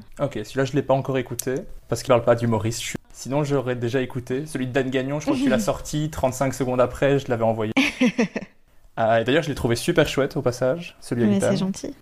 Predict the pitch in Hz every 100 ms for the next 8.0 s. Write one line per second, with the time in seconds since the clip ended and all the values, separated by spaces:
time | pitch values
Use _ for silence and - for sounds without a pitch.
0 | - 127 123 120 110 120 120 151 139 131
1 | 131 123 120 120 156 151 123 120 120 117
2 | 120 131 131 131 120 - 139 123 127 120
3 | 107 131 120 123 113 110 107 120 123 110
4 | - 240 - 165 190 226 220 247 269 -
5 | 269 247 240 214 214 214 220 233 226 208
6 | 196 202 208 202 185 180 - - 208 208
7 | 196 185 - 220 190 190 - 202 -